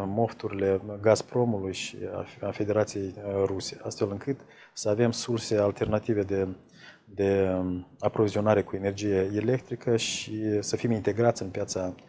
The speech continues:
energetică a Uniunii Europene, să avem surse alternative de,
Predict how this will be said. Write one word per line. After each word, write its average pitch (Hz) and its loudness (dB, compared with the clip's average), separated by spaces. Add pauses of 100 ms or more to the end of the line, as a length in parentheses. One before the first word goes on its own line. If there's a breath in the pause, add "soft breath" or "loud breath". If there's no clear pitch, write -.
(260 loud breath)
energetică 101 -4
a 95 0
Uniunii 92 -4
Europene, 117 0 (320 loud breath)
să - -2
avem 117 4
surse 113 -2
alternative 101 0
de, 98 0